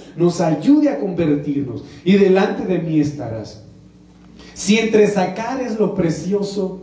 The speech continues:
de lo vil, serás como mi boca. Conviértanse ellos a ti". Mire qué, qué es lo que dice acá. ¿Qué es lo que no nos permite convertirnos al Señor?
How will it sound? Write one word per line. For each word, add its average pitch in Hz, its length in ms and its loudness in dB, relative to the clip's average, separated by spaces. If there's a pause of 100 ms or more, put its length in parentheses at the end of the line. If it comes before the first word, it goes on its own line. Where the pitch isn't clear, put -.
de 135 120 0
lo 123 120 -4
vil, 117 400 -4 (300)
serás 147 560 0
como 135 340 -4
mi 117 140 -6
boca. 117 460 -10 (520)
Conviértanse 185 1400 2
ellos 190 720 -2 (140)
a - 260 -10
ti". 147 420 -2
Mire 190 220 4
qué, 214 180 2 (160)
qué 208 100 2
es 226 40 4
lo 233 100 -4
que 214 100 4
dice 180 180 2
acá. - 260 -6 (720)
¿Qué 214 160 4
es 262 100 2
lo 269 140 2
que 202 140 2
no 220 100 -2
nos 247 200 -6
permite 190 500 -2
convertirnos 180 640 -2
al 143 120 2
Señor? 123 340 -6